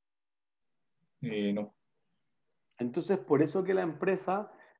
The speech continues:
Speaker 2: debería estar haciendo una estimación respecto a eso. Entonces, aquí depende de cuántos metros haya avanzado, porque fíjense,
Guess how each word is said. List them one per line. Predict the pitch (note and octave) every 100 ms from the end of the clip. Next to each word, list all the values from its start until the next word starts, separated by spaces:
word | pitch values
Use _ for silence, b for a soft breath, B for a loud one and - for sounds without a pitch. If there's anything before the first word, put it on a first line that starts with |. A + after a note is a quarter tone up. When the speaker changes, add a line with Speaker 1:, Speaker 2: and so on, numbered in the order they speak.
| -
Speaker 2:
debería | B2 B2 B2 E3 E3 -
estar | B2+ - - D#3+
haciendo | D#3+ C#3+ E3 E3+
una | E3
estimación | C#3 - C#3 B2 - E3 E3+
respecto | E3+ - E3+ -
a | G3+
eso. | D#3 - F#2+ - b b b
Entonces, | A#2+ E3 - E3+
aquí | D3+ E3
depende | F#3 D3 C#3 E3+ E3+
de | E3 D3+
cuántos | D3 E3 E3 D#3+
metros | D3+ D#3 D#3+
haya | D#3+ E3+ E3
avanzado, | D#3+ - G#3 C3+
porque | A#2 A2 C3+
fíjense, | D3+ - G2+ - F2